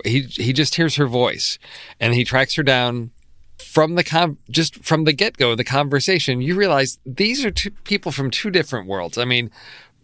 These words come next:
Michael, I mean, it's, it's his story, and I'd say we're presented it from his point of view. So, I mean, he's a successful businessman. He's got a, a book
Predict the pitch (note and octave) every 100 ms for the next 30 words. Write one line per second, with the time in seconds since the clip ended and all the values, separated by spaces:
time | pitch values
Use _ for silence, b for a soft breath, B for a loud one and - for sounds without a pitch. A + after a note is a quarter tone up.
0 | _ B2+ D3 F3+ G3 F#3+ F3+ - A2 B2+
1 | B2 - D#3 - C#3 C#3 - G3+ - E3
2 | D3 D3 C#3+ B2+ A2+ A2+ A2+ - C3 A#2
3 | B2 - A#2+ C#3+ C#3+ C3+ - B2+ A2+ C#3
4 | C3 D3 C3+ A2+ A#2 A#2+ - B2+ A2+ B
5 | B B B C3+ A#2+ C3 A2 G2+ B2+ -
6 | F3+ F3+ G#3 D3+ D3+ D#3 D#3+ - D#3 D3+
7 | B B B C3+ - B2 A2+ G#2 G2 -
8 | - G#2 F2+ F3 F#3 -